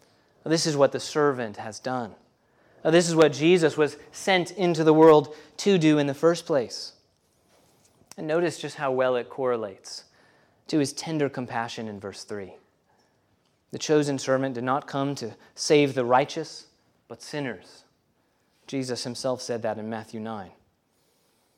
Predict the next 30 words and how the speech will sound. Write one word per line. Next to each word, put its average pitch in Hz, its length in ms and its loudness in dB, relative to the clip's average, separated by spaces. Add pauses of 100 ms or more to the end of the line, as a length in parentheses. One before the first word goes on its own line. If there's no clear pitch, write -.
(160)
That's 151 140 -8
why 131 120 2
he 127 140 -4
dined 120 420 -4
with 110 160 -10
sinners 117 440 -6
and 98 140 -14
tax - 360 -10
collectors. - 640 -16 (1500)
God 143 240 2
will 131 180 0
rule 143 380 2
over 131 180 0
the 120 80 -4
world, 117 440 -6 (1000)
and 156 100 -2
he 156 60 2
will 151 140 6
do 151 160 4
it 147 100 2
through 143 220 0
establishing 139 800 -4 (260)
true 165 440 6
justice 139 680 -2 (280)
by 147 160 4
his 139 160 0
servant 143 320 2
Messiah. 127 480 -4 (760)
Jesus 156 460 2
is 151 400 2